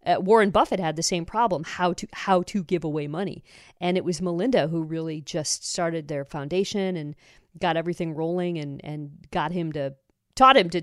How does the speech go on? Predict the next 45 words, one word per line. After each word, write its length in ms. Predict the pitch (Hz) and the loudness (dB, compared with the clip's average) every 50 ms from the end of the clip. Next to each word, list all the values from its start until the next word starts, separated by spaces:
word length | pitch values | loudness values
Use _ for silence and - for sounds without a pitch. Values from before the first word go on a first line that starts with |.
| - _ | -6 _
speak 320 | - - - - 302 320 - | -8 -6 -2 0 0 4 4
about 280 | - 160 147 120 98 107 | 4 4 2 -2 -2 -4
it. 120 | - - - | -6 -10 -6
You 120 | 180 185 180 | 0 0 0
know, 100 | 151 147 | 0 0
she 140 | 156 - 208 | -4 -4 -4
didn't 160 | 202 226 190 175 | -4 -4 -4 -4
just 180 | 180 170 - - | -6 -6 -6 -6
become 280 | 175 - - 175 165 156 | -8 -6 -4 -4 -4 -6
the 60 | 151 | -6
face 280 | - - 160 220 226 - | -4 -2 -2 -2 -2 -2
of 100 | 156 156 | -6 -6
it. 140 | 147 - - | -8 -10 -10
She, 180 | - 170 165 | -8 -8 -8
he 220 | - 170 180 196 202 | -6 -6 -6 -6 -6
still 220 | - - 196 170 | -6 -4 -4 -4
remained 260 | 165 165 160 160 147 135 | -4 -4 -6 -6 -6 -8
the 40 | 135 | -8
face 240 | - - 220 - - | -6 -6 -6 -6 -6
of 80 | 139 135 | -8 -8
it, 100 | 131 - | -8 -10
but 100 | - - | -12 -14
she, 180 | - - 175 160 - - - - - - _ | -14 -14 -14 -14 -16 -20 -20 -20 -20 -20 _
she 160 | - - 208 | -12 -8 -4
got 200 | 180 185 160 151 151 | -2 0 0 0 -2
him 60 | 147 | -6
to 60 | 147 143 | -8 -6
do 160 | 156 165 165 | -4 -4 -2
that. 240 | 151 135 - - - | -2 -4 -6 -6 -6
So, 360 | - - 160 156 151 156 - - - | -4 -2 -2 -2 -4 -6 -8 -8 -6
you 180 | 415 453 480 453 403 | -6 -4 -4 -4 -6
know, 60 | 370 | -6
I 40 | 359 | -4
think 200 | - 427 392 - | -6 -6 -2 0
they, 220 | 302 247 208 - _ _ _ _ _ _ - | 0 0 0 -2 _ _ _ _ _ _ -2
I, 120 | - - - - - | -2 -2 -2 -2 -2
I'm 120 | 403 427 226 | -2 0 4
bummed. 400 | - 220 190 185 165 160 - - - | 6 6 8 6 6 2 -4 -8 -6
I'm 100 | - 233 | -4 -2
bummed 220 | 208 - 233 220 202 | 2 4 4 4 4
that 100 | 196 170 | 2 -2
they 100 | 175 165 | -2 -2
didn't 220 | 160 156 151 156 | -2 -2 -4 -6
make 220 | - 151 147 - 147 | -8 -8 -8 -6 -6
it. 200 | 143 - _ | -8 -8 _